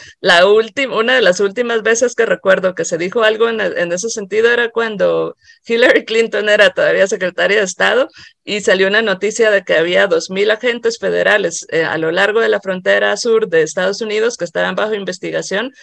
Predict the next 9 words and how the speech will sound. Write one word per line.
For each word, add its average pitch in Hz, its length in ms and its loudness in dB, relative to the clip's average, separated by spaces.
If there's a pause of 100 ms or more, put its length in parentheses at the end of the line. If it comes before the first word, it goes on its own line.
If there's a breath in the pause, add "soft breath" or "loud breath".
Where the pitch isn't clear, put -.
(180 soft breath)
la 196 140 2
mayoría 185 560 2
por, 202 400 0
eh, 170 320 2
vinculación 175 680 -2
con 175 200 -2
narcotráfico. 180 360 0 (340)
Ahí 175 220 2
había... 180 560 2